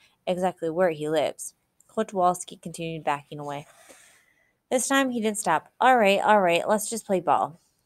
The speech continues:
Betty Bright snorted in disgust. "Yeah, let's all play ball." She jerked her thumb toward the field, and we all hopped up. She pointed an angry finger at me. "Get in that goal,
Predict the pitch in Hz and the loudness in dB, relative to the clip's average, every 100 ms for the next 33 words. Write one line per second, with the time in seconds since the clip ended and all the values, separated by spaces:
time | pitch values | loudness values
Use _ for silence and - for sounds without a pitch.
0 | _ - 226 233 220 196 - - 202 185 | _ 0 0 2 4 4 2 -4 0 0
1 | 180 175 175 165 160 - 139 143 - - | 0 -2 -6 -8 -8 -2 0 0 -8 -14
2 | - 226 233 226 214 214 220 214 214 202 | -2 2 4 6 4 4 6 6 4 0
3 | 180 160 139 123 160 _ _ - - 185 | 4 6 6 4 -2 _ _ -14 -10 -4
4 | 180 180 - 202 196 170 170 - 175 165 | -2 -2 -2 -6 -6 -6 -8 -6 -6 -6
5 | - 160 151 151 - 165 170 170 160 156 | -6 -2 -2 -2 -10 -12 -4 0 0 0
6 | 156 147 - 143 135 _ _ _ _ - | -4 -6 -2 -2 -2 _ _ _ _ -10
7 | 220 208 202 190 180 - - 170 151 165 | -6 -2 0 0 -2 -6 -8 -6 -4 -6
8 | 147 151 160 147 143 - 143 143 _ _ | -6 -10 -10 -8 -6 -6 -8 -12 _ _
9 | 190 214 214 220 214 175 147 113 | -2 0 2 0 0 2 2 0